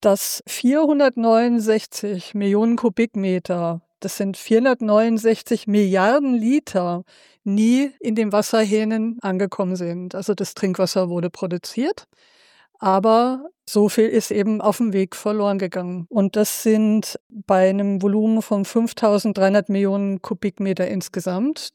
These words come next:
die entnommen werden für die Trinkwasserversorgung,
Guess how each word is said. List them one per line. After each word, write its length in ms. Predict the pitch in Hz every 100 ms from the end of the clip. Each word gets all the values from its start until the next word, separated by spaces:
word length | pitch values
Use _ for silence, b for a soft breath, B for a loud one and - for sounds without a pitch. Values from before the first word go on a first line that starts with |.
| -
die 140 | 208
entnommen 680 | 214 180 180 180 190 240 233
werden 560 | 214 202 208 208 214 214
für 200 | - 196
die 120 | 196
Trinkwasserversorgung, 1080 | - 254 240 202 185 185 175 175 175 202 254